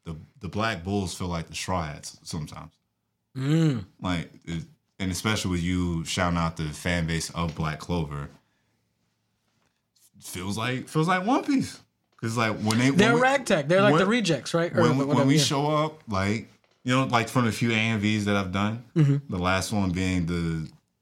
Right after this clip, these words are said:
Speaker 1: the Lick versus, uh, Asta and Yuno, like, people in, in the comments was just like, "Yo, this shit was crazy when it came out." This was like a, that was one episode of them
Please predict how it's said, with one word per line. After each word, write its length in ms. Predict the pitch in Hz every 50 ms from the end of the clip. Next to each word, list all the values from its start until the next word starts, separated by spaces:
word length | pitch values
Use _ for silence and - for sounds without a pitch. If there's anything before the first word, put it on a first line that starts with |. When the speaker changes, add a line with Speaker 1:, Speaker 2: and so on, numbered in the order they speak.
| _ _ _ _ -
Speaker 1:
the 60 | 85 82 80
Lick 320 | 80 80 87 92 95 90 -
versus, 400 | 82 92 90 82 87 85 80 82
uh, 420 | 80 80 80 80 78 78 78 78 76 85 - _ _ _ _ _ _ _ _ _ _ _ _ _ _ _ _ _ _ _ _ _ _ - - - _ _ _ _ _ _ -
Asta 300 | 82 87 90 - - 98 92
and 180 | 87 85 82
Yuno, 440 | 85 95 95 87 82 80 80 82 87 107 - -
like, 140 | 82 78 -
people 360 | - 104 95 95 98 98 98
in, 100 | 92 90
in 180 | 90 95 95 98
the 80 | 98
comments 520 | 98 - 98 95 95 92 90 90 87 82 87
was 100 | 85 85
just 260 | 85 80 - - -
like, 220 | 82 80 78 71
"Yo, 120 | 82 82 82
this 100 | 87 95
shit 120 | 98 87
was 140 | 90 95 92
crazy 360 | - 123 127 156 165 147 127
when 160 | 98 82 76 71
it 60 | -
came 180 | - 76 - - -
out." 120 | - - - -
This 140 | 90 101 98
was 120 | 101 98
like 180 | 104 104 98 87
a, 120 | 90 85 - - - _ -
that 80 | 131 135
was 200 | 147 151 127 101
one 320 | 95 101 113 127 135 135
episode 640 | 131 131 127 113 110 104 - 104 95 90 87 82 -
of 160 | 87 92 85
them 500 | 90 104 107 104 104 101 95 92 87 82